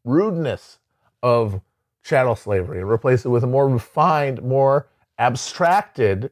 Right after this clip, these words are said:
exploitation through sharecropping arrangements and convict leasing. Well, the, there, look at all the forms here. This is all in order. I mean, I, he owes this much,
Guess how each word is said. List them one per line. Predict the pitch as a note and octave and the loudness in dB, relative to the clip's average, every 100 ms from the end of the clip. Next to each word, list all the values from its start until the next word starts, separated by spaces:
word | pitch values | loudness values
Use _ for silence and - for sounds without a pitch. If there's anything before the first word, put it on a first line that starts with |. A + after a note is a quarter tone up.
| - | -6
exploitation | A#2 - B2+ A2+ D3 D3 A#2 F#2+ _ _ - | -6 -2 -2 0 0 0 -4 -10 _ _ -6
through | C#3 C#3 C#3+ C3+ _ _ _ _ | 0 4 4 0 _ _ _ _
sharecropping | - - A3+ A3 D#3+ B2 A#2+ A#2 | -12 -2 0 2 2 2 0 -2
arrangements | A#2+ A2+ G2 A#2 G2+ | 0 0 -2 -8 -8
and | A#2+ | -6
convict | D#3 D3 D3+ D#3 D3+ | 0 2 2 0 0
leasing. | F#3+ - F#2 A2 | 0 0 -4 0
Well, | A#2 A#2 D#3 _ _ _ _ _ _ - | 2 2 0 _ _ _ _ _ _ -6
the, | A2 | -6
there, | G#2 B2 C3 A2 | 0 2 2 0
look | C3+ | 0
at | E3+ | 2
all | E3+ | 2
the | F3 | 0
forms | - A3 B3+ - | 0 0 0 0
here. | G#2+ | 0
This | E2+ A2 | 0 -4
is | B2+ | 0
all | D3 E3+ F3 | 2 2 2
in | |
order. | F#3+ A#3 G2+ F#2 - | 2 0 0 -4 -4
I | A2 | -4
mean, | A#2 | -4
I, | A#2+ - | -6 -4
he | A2 C#3+ D#3 | -2 0 2
owes | D3 F#3 G#3 E3+ | 2 0 -2 -2
this | D#3+ E3+ | -4 -2
much, | E3+ F3 | -4 -4